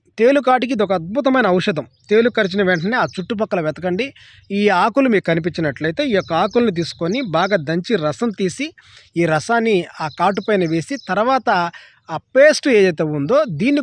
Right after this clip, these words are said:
కూడా దానిపైన వేసి కడుతూ ఉండాలి. ఈ రకంగా చేస్తూ ఉన్నట్లయితే తేలుకాటు విషానికి విరుగుడు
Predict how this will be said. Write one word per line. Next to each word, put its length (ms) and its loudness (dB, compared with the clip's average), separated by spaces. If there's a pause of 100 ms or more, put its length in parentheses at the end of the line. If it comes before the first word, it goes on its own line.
కూడా 240 2
దానిపైన 500 -2
వేసి 400 -2
కడుతూ 280 -4
ఉండాలి. 420 -6 (400)
ఈ 140 2
రకంగా 360 2 (120)
చేస్తూ 240 2
ఉన్నట్లయితే 680 0 (440)
తేలుకాటు 560 4
విషానికి 540 2
విరుగుడు 560 2